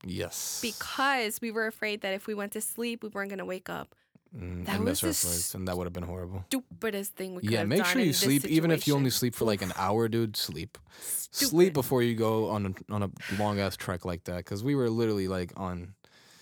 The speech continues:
Speaker 1: on
Speaker 2: Had,
Speaker 1: E at the end of our
Speaker 2: had
Speaker 1: trip,
Speaker 2: it,
Speaker 1: man. It was so bad.
Speaker 2: yeah, had our trip gone to plan, it wouldn't have been so terrible.
Speaker 1: No, it wouldn't have been so terrible.
Speaker 2: But, all right, but this is just the beginning, okay? So, um,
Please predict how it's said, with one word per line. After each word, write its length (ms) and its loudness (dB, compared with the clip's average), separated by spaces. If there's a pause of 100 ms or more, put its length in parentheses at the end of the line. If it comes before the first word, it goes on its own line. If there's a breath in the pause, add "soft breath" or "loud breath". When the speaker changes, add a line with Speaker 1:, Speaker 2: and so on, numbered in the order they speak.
(180 loud breath)
Speaker 1:
on 160 2
Speaker 2:
Had, 160 4
Speaker 1:
E 280 4
at 120 0
the 100 0
end 80 2
of 100 0
our 120 4
Speaker 2:
had 140 4
Speaker 1:
trip, 200 0
Speaker 2:
it, 40 -4
Speaker 1:
man. 200 0
It 60 2
was 160 2
so 260 4
bad. 300 -4
Speaker 2:
yeah, 180 -2
had 240 2
our 140 0
trip 340 -4
gone 260 -2
to 100 -4
plan, 380 -6
it 80 -4
wouldn't 220 -6
have 140 -8
been 180 -6
so 300 -4
terrible. 440 -8
Speaker 1:
No, 320 0
it 60 0
wouldn't 200 0
have 60 -2
been 140 -2
so 160 -4
terrible. 420 -6 (120)
Speaker 2:
But, 440 -2
all 100 -4
right, 280 -4
but 160 -8
this 200 -2
is 120 -2
just 180 0
the 60 -6
beginning, 460 -8
okay? 280 -4 (260 loud breath)
So, 440 0
um, 540 0